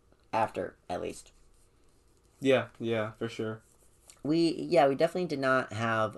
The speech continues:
Speaker 1: a lot of tests sophomore year.
Speaker 2: Year.
Speaker 1: Anyways.
Speaker 2: Um, transitioning, uh, out of covid,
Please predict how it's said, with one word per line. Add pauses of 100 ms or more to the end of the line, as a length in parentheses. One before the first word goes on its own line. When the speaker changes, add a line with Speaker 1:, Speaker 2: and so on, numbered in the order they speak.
(120)
Speaker 1:
a
lot
of
tests (140)
sophomore (420)
year. (140)
Speaker 2:
Year. (720)
Speaker 1:
Anyways.
Speaker 2:
Um,
transitioning, (640)
uh,
out
of
covid,